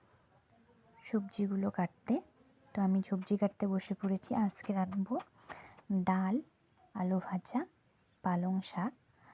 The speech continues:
যেহেতু আজকে শনিবার, তো শনিবার দিন আমরা নিরামিষ খাই। তোমরা কে কে বা নিরামিষ খাও কমেন্ট করে জানাবে। তো আমরা নিরামিষ খাই। তো আমি এখানে আলু ভাজাটা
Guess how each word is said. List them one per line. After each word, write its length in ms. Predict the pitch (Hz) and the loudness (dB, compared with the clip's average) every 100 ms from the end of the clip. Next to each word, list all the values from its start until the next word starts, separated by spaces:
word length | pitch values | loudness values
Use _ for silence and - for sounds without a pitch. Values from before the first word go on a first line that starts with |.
| - - 196 | -20 -6 0
যেহেতু 240 | 196 202 | 2 2
আজকে 280 | 190 - 196 | 0 0 -4
শনিবার, 540 | - 185 180 175 214 339 - _ - - - - - | 0 2 2 2 0 -2 -12 _ -20 -20 -20 -20 -8
তো 100 | 180 | -6
শনিবার 600 | - 190 190 185 190 185 | -2 2 2 2 2 0
দিন 180 | 202 196 | 0 0
আমরা 360 | 175 175 185 | 0 -2 -2
নিরামিষ 580 | 277 202 180 180 185 - | 2 2 2 2 0 -2
খাই। 260 | - 185 254 - _ _ - - _ | -6 -6 -6 -8 _ _ -20 -20 _
তোমরা 280 | 202 190 190 | -2 2 2
কে 160 | 185 185 | 0 -4
কে 140 | - 190 | 0 2
বা 100 | 190 | 2
নিরামিষ 520 | 185 185 180 185 - | 2 2 2 0 -2
খাও 200 | - 185 - | -8 -8 -2
কমেন্ট 340 | 185 180 180 | 0 0 -2
করে 180 | - 180 | -4 -4
জানাবে। 480 | 185 170 165 175 311 _ - - - _ | -2 -4 -4 -6 -8 _ -20 -20 -20 _
তো 80 | 190 | -4
আমরা 280 | 175 180 185 | -2 -2 0
নিরামিষ 560 | 180 180 175 180 - | 0 -2 -2 -4 -8
খাই। 280 | - 175 220 - _ _ _ - - _ _ _ _ | -10 -6 -6 -8 _ _ _ -20 -20 _ _ _ _
তো 60 | 190 | -2
আমি 180 | 180 180 | -2 -2
এখানে 260 | - 185 | -2 0
আলু 240 | 190 180 180 | 0 0 -2
ভাজাটা 420 | 180 175 - | -2 -4 -4